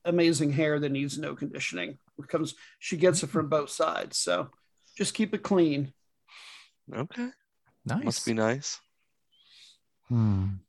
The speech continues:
Speaker 3: Well, uh, was that all our questions?
Speaker 2: That was all the questions.
Speaker 3: Well, it's not nice that, um, our, our time together is up.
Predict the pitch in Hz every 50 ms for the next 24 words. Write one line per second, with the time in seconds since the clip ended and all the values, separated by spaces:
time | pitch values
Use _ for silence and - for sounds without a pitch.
0 | _ - - - 131 123 120 113 - - - - _ _ _ - - - - -
1 | - - _ _ _ _ - - - - 117 113 104 127 151 175 196 208 208 180
2 | - - 151 165 - - - - 370 403 370 - - - - 110 - - - -
3 | 165 143 113 117 113 120 131 131 123 - 117 120 143 - - - 101 98 - -
4 | - - _ _ _ _ _ _ _ - - - - - - - 127 127 123 120
5 | 113 - - - - - _ _ _ _ _ - 120 110 - - 117 117 131 127
6 | 101 104 98 92 87 85 - - - - - - _ _ _ _ _ _ _ _
7 | _ _ _ - 101 95 92 90 87 82 - - - - - - 98 92 87 85
8 | 82 82 - 92 92 _ _ _ _ _ _ _ _ _ _ _ _ _ _ _
9 | _ _ - - 98 98 92 92 - - 90 92 90 - - - - 92 92 95
10 | 95 95 95 92 92 90 90 87 - _ _ _ _ _ - - - 95 90 92
11 | 92 92 90 92 92 90 90 85 90 90 87 - - 98 107 120 - - -